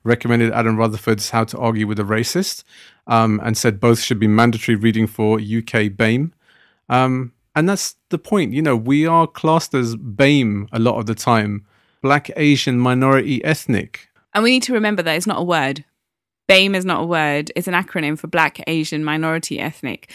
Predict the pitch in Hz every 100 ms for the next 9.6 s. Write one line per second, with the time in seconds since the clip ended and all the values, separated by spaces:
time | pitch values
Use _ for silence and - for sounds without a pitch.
0 | - - 185 175 196 202 - 165 214 277
1 | - - - _ - 180 175 170 170 165
2 | 208 254 262 240 294 - - 170 170 196
3 | 175 - 175 175 - 175 170 175 175 156
4 | 139 165 156 _ - _ 185 185 190 -
5 | 240 196 165 143 165 - - - _ _
6 | _ _ _ - 160 - - 208 196 -
7 | - 196 196 - - 190 180 180 160 -
8 | - - 220 240 214 - - 156 151 147
9 | 151 156 - 151 -